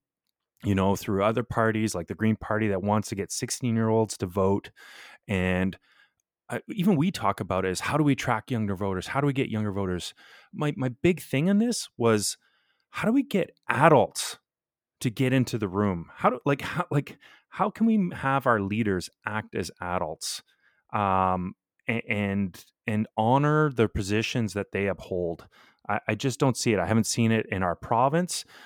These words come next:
Uh, I think there is a lot of argument for other, um, provincial leaders. I haven't,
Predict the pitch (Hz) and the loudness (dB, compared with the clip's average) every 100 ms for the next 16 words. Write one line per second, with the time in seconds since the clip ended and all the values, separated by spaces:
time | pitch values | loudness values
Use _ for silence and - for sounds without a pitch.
0 | - - 98 98 95 - 98 98 113 101 | -12 -4 0 2 0 0 -4 -2 -4 -2
1 | 101 98 92 101 98 98 95 98 104 - | 0 2 0 0 0 2 -2 -2 -4 -4
2 | 98 - - 113 139 143 143 - - - | -6 -4 0 2 4 4 2 -4 -16 -20
3 | _ - 113 113 113 117 - - 123 131 | _ -6 -2 0 0 -2 -6 -6 -2 -2
4 | 127 135 123 123 143 113 107 131 147 | -2 -2 -2 -2 -4 -6 0 0 -2